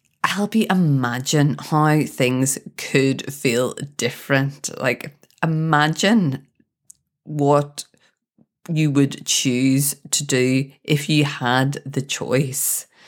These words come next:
Like, imagine if you had the ability to, like, catch yourself and actually make that choice where, you know, sometimes you got to do those things if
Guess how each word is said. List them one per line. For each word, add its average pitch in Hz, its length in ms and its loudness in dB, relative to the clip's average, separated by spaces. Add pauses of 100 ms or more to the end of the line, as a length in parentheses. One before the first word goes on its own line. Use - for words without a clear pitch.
(300)
Like, 147 160 -2
imagine 165 400 4
if 180 100 -2
you 185 100 4
had 165 220 -2
the - 140 -4
ability 139 920 0
to, 131 560 0 (340)
like, - 180 -8
catch 147 420 -2
yourself 160 380 0
and 139 120 2
actually 151 360 2
make 135 560 0
that 135 340 -4
choice 139 540 -2
where, 139 320 0 (280)
you 208 100 0
know, 180 160 -2
sometimes 202 920 0
you 147 100 2
got 139 320 0
to 147 60 -4
do 147 240 0
those 226 280 0
things 277 520 2
if 156 260 0